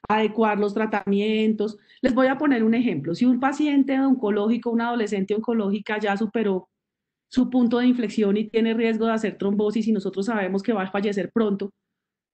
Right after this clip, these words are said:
y hay que ponerle heparina subcutánea, enoxaparina subcutánea todos los días, cada doce horas,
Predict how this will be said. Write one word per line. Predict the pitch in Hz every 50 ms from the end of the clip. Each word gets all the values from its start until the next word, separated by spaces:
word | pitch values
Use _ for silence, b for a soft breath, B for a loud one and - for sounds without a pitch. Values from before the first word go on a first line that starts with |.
| _ _ _ _ _ _ _ _ _ _ _ _ _
y | 247 254 247
hay | 240 233 240
que | 262 240
ponerle | - 285 269 277 247 240 226 226 233 240 247 247
heparina | - 254 254 - 240 233 233 226 226 226
subcutánea, | 226 269 247 226 - 247 240 - 208 202 196 214 214 220 233 240 240 233
enoxaparina | - 247 240 226 226 - 202 - 208 202 214 208 214
subcutánea | 226 269 233 - 233 240 208 196 196 202 202 202
todos | 254 233 226 233
los | 247 233 220
días, | 180 220 214 208 214 220
cada | - 240 226 226 226
doce | 226 233 233 226 254 226 220
horas, | 226 226 220 226 226 -